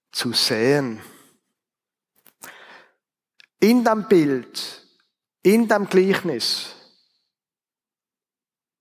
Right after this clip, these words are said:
wer handelt und wer ist passiv?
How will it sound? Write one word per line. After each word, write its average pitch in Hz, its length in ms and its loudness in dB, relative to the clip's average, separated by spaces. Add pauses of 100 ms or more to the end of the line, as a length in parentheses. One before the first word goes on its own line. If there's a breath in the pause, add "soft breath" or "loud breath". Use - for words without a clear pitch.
(120)
wer 131 1000 -2
handelt 240 960 0 (1400)
und 147 200 -6
wer 123 220 0
ist 127 200 -8
passiv? 151 600 -4